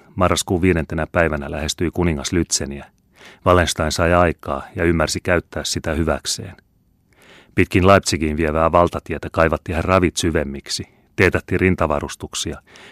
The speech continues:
ja asetutti niiden taa molemmin puolin tietä parhaat tarkkaampujansa, joiden oli määrä ristitulellaan tuhota eteenpäin hyökkääviä ruotsalaisia.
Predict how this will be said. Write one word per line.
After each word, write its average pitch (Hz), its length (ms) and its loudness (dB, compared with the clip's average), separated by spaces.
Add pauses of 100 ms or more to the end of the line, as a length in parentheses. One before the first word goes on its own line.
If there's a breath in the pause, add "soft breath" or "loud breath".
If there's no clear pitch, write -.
(120 loud breath)
ja 95 100 6
asetutti 90 480 2
niiden 85 340 4
taa 90 180 6
molemmin 80 420 2
puolin 78 300 -2
tietä - 280 -2
parhaat 78 460 2
tarkkaampujansa, 71 880 -2 (440 soft breath)
joiden 80 260 2
oli 82 140 2
määrä 82 300 2
ristitulellaan 76 840 0
tuhota 80 400 0
eteenpäin 73 500 -2
hyökkääviä 76 480 -4
ruotsalaisia. 98 800 -6